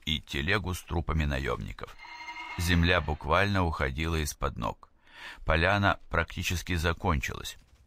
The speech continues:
и мне стало интересно, как мы сможем убегать от стремительного оползня сквозь ветки и деревья.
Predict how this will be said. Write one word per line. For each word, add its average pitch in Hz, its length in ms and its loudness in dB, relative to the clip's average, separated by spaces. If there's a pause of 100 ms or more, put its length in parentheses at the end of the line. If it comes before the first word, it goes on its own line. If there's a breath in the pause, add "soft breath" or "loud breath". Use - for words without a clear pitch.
и 95 100 2
мне 135 160 2
стало 127 320 0
интересно, 92 600 0 (420 loud breath)
как 143 200 0
мы 160 120 2
сможем 143 420 2
убегать 123 540 0
от 85 180 -2
стремительного 80 960 2
оползня 80 760 0
сквозь - 440 0
ветки 85 420 0
и 73 120 -2
деревья. 67 580 -2